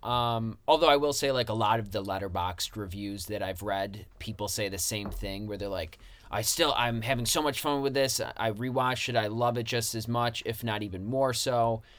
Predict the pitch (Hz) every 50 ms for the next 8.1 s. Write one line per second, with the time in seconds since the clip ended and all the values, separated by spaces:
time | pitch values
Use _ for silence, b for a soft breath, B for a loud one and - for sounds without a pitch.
0 | b b b b b 123 123 120 120 117 113 117 117 110 - - - - - -
1 | _ - 156 156 143 127 123 131 143 151 143 147 151 156 147 143 - - 156 151
2 | 147 139 - - 143 139 135 131 135 131 - 151 143 131 117 123 120 113 123 120
3 | 117 120 120 - 117 113 - 120 113 113 113 113 107 110 - - 123 127 120 110
4 | 123 120 - 151 139 127 123 117 107 104 - - - 107 104 101 92 - - -
5 | 143 170 180 135 104 - - 107 110 120 113 92 85 80 73 76 76 76 73 -
6 | - b b b b b b b 98 107 104 98 92 90 101 107 104 95 - 123
7 | 117 117 110 - - 101 87 95 107 117 110 101 - - - - 117 110 104 104
8 | 101 101